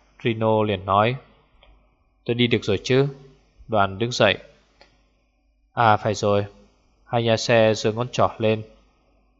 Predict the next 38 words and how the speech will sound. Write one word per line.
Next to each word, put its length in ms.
"Có 120
người 160
nào 320
từ 120
cơ 120
quan 220
cảnh 120
sát 220
quốc 160
gia 260
đến 120
gặp 220
cô 140
không?" 300
"Sao 280
cơ 180
ạ?" 220
"Cơ 100
quan 220
cảnh 120
sát 240
quốc 160
gia 240
ấy, 220
tôi 120
tưởng 380
đã 80
có 160
người 180
đến 200
tìm 200
cô 180
vì 160
chuyện 200
này." 280
Cô 100
bất 220
ngờ 320